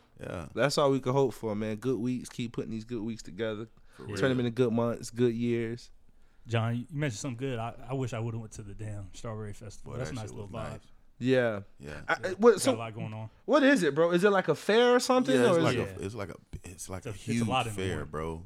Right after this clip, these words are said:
Speaker 1: And, and you know what's funny is, uh, DeSantis signed a, a law that Florida is like the, the, our, our, like,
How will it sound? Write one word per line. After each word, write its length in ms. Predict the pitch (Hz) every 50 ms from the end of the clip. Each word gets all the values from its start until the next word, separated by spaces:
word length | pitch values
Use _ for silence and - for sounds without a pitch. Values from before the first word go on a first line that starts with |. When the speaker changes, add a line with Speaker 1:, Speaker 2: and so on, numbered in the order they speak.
| - - -
Speaker 1:
And, 320 | - 101 98 95 82 - - -
and 440 | - 98 95 92 87 85 82 80 - _ _ _
you 140 | - 87 104
know 180 | 104 104 98 92
what's 220 | 92 90 85 -
funny 400 | - - 98 101 107 101 95 85 80
is, 180 | 80 78 78
uh, 380 | 76 76 78 76 73 71 71 76 - - _ _ _ _ - - - - -
DeSantis 600 | 73 85 80 - - 101 107 110 104 - 92 82
signed 360 | - - 95 90 87 82 80 76
a, 120 | 73 78 - - -
a 160 | 82 80 78
law 460 | 78 78 82 92 95 92 87 82 82 82
that 200 | 78 76 73 -
Florida 420 | - - 95 95 95 90 85 80
is 100 | 78 78
like 300 | 78 80 80 71 71 73
the, 260 | 73 71 71 78 80 - _ _ _ _ _ _ _ _ _ _ -
the, 280 | - 73 78 78 78 - _
our, 380 | - 87 85 85 82 80 78 - -
our, 180 | 78 80 80
like, 260 | 82 80 80 76 71